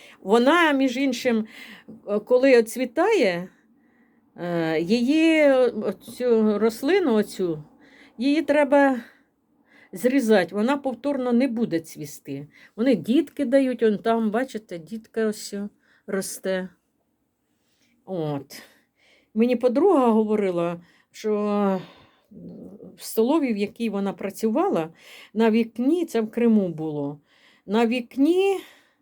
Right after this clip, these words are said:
стояли, на підвіконні стояв так в рядочок, е, одні більбергії. І вона говорила, що вони всі там цвіли майже. І говорить, ну, така картина була, ну, просто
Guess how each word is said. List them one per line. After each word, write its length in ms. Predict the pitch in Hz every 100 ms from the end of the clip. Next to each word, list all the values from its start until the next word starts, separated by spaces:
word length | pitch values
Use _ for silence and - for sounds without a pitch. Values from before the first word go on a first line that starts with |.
| _ _ _ _ _ _ -
стояли, 640 | - 233 262 285 285 254 -
на 480 | 214 226 240 233 208 _
підвіконні 800 | 254 202 240 240 320 392 269 196
стояв 480 | - 226 269 277 214
так 200 | 240 220
в 100 | 190
рядочок, 920 | 214 262 240 208 330 370 - 180 -
е, 180 | 180 180 - _ _ _ -
одні 380 | 254 220 339
більбергії. 1080 | 226 320 247 196 233 202 175 180 170 175 190 -
І 80 |
вона 200 | 247 277
говорила, 440 | 285 277 294 294 277
що 120 | 269
вони 260 | 262 262 240
всі 360 | - - 277
там 240 | 277 220 196
цвіли 580 | - 220 247 302 466 - _
майже. 600 | 185 175 165 147 156 170 - _ - - _ _
І 280 | 214 233 240
говорить, 360 | 262 269 226 _
ну, 480 | 214 240 226 208 175 -
така 320 | 208 - 269
картина 600 | 285 285 - - 415 359
була, 540 | 220 226 214 185 170 170 220 - _
ну, 300 | 185 185 202
просто 600 | 196 254 240 233 202